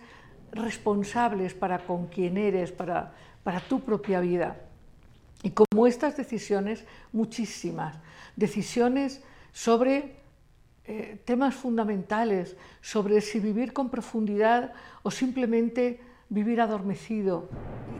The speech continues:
Írsela llevando, decimos, írsela llevando, no, no queriendo profundizar, no queriendo cuestionar, no, no queriendo saber más de ti, no queriendo saber qué es lo que sientes, qué es lo que necesitas,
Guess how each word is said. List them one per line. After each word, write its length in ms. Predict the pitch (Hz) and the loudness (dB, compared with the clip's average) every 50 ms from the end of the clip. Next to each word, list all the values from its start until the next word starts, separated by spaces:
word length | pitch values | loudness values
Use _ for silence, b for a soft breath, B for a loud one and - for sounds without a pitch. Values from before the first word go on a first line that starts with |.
| - 262 | -2 0
Írsela 460 | 294 294 277 - - 233 196 185 175 | 0 0 0 -2 -2 -2 -2 -2 -2
llevando, 560 | 175 175 170 180 180 180 180 175 175 175 165 | -2 -2 0 2 2 2 2 0 -2 -2 -2
decimos, 540 | 160 160 156 - - 160 147 147 151 156 - - - | -2 -4 -6 -6 -6 -6 -6 -6 -8 -10 -10 -8 -6
írsela 540 | 247 262 247 262 233 - - 208 175 170 170 | -4 -4 -4 -4 -6 -6 -4 -4 -2 -2 0
llevando, 600 | 160 165 165 160 160 160 160 165 180 190 190 B B B B B B B | 0 0 0 0 -2 -2 -4 -4 -4 -6 -6 B B B B B B B
no, 160 | 220 226 233 233 | -2 0 0 2
no 160 | 233 254 247 | 2 0 2
queriendo 420 | - 269 240 262 254 254 262 262 | 0 0 0 0 0 0 -2 -2
profundizar, 880 | 262 226 - - - 233 214 202 190 160 - - 208 190 190 180 180 190 | -2 -4 -8 -6 -4 -2 -2 -2 -2 -4 -4 0 2 2 2 2 2 0
no 160 | 208 220 220 | -4 -4 -4
queriendo 420 | - 247 226 240 240 233 220 214 | -4 -4 -2 0 0 0 -2 -4
cuestionar, 760 | - - 208 202 - - - 190 185 185 185 185 175 165 - B B B B B B B B - | -4 -6 -8 -8 -8 -6 -6 -6 -4 -2 -4 -4 -4 -8 -10 B B B B B B B B -6
no, 120 | 226 240 | 0 2
no 160 | 214 233 233 | 2 2 2
queriendo 400 | - 277 269 285 294 294 285 269 | 2 2 0 2 0 0 -2 -2
saber 380 | - - 254 247 254 262 220 190 | -4 -2 -4 -4 -4 -4 -4 -2
más 200 | 254 247 220 202 | -2 -2 -2 -2
de 120 | 233 214 214 | -2 -4 -4
ti, 300 | - 202 190 180 175 B B B B B B B B - | -4 -6 -6 -6 -6 B B B B B B B B -4
no 140 | 220 240 | -4 -2
queriendo 320 | - 277 262 262 254 269 220 | 0 0 -2 0 0 -2 0
saber 300 | - 233 233 247 240 240 | 0 2 2 2 0 0
qué 100 | - 214 | -2 -2
es 60 | 208 | 0
lo 120 | 247 233 | -2 -2
que 120 | - 208 196 | 0 -2 -4
sientes, 580 | - - - 208 208 208 208 196 - 196 - | -4 -4 -2 0 0 0 0 0 -2 -4 -4
qué 100 | - - | -4 -6
es 80 | 226 220 | -4 -2
lo 120 | 240 233 | -2 -2
que 100 | - 226 | 0 0
necesitas, 800 | 214 202 180 - 185 151 - - 202 190 - - 185 175 151 - | 0 -2 -2 -6 -8 -8 -8 -8 -8 -6 -2 0 0 0 0 -4